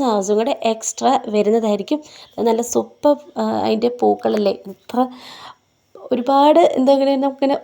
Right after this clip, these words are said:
വർണ്ണിക്കാൻ കഴിയാത്ത വിധം എനിക്ക് ഒരുപാട് ഇഷ്-, ഇഷ്ടമായി ട്ടോ. പക്ഷേ ഇതൊന്നും നട്ടാൽ എൻ്റെ വീട്ടിൽ പൂവുണ്ടാകില്ല, കാരണം എനിക്ക് വെയിലില്ല. അപ്പോൾ ഇതൊന്നും എനിക്ക് നടപ്പിലാവുന്ന കാര്യങ്ങളല്ല. അപ്പോൾ ഏതൊക്കെയാണെന്നും റേറ്റൊക്കെ നമ്മളിത്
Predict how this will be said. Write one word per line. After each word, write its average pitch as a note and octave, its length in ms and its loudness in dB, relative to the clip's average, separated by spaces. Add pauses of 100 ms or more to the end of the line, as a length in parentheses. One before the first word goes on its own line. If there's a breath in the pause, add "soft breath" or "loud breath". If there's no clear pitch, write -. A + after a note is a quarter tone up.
വർണ്ണിക്കാൻ D4 540 4
കഴിയാത്ത D4 440 4
വിധം D4 260 2
എനിക്ക് B3 220 0
ഒരുപാട് B3+ 380 2
ഇഷ്-, - 100 -12 (360)
ഇഷ്ടമായി B3 480 0
ട്ടോ. G#3 100 0 (560 loud breath)
പക്ഷേ A3 240 -8
ഇതൊന്നും G#3 320 0
നട്ടാൽ A3 340 -4 (180)
എൻ്റെ A#3+ 180 -4
വീട്ടിൽ G#3+ 300 2
പൂവുണ്ടാകില്ല, F#3+ 540 0 (160)
കാരണം F3+ 260 -6 (120)
എനിക്ക് A#3 280 -2
വെയിലില്ല. G#3 340 4 (520 loud breath)
അപ്പോൾ D4+ 180 4
ഇതൊന്നും E4+ 300 8 (160)
എനിക്ക് D#4+ 300 6
നടപ്പിലാവുന്ന C#4 640 6 (120)
കാര്യങ്ങളല്ല. A#3+ 720 4 (540 loud breath)
അപ്പോൾ A3+ 160 2 (100)
ഏതൊക്കെയാണെന്നും A#3+ 800 4 (440 loud breath)
റേറ്റൊക്കെ G#3+ 460 4
നമ്മളിത് G#3 300 2